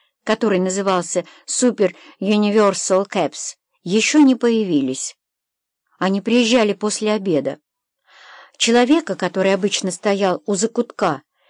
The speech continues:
и организовывал работу такси, указывая: «Отвези их в Кэмбервелл, в швейцарский коттедж,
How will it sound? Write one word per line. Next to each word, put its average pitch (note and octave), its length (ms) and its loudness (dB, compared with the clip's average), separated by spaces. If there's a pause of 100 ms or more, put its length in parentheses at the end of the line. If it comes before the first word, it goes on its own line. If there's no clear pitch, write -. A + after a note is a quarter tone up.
(200)
и G3+ 60 2
организовывал G3+ 880 2
работу G3+ 420 0
такси, - 580 -6 (240)
указывая: D3+ 800 -2 (560)
«Отвези A#3 600 4
их - 160 -4 (220)
в - 160 -20
Кэмбервелл, G3+ 920 2 (580)
в - 60 -10
швейцарский B3 760 0
коттедж, F3 720 -4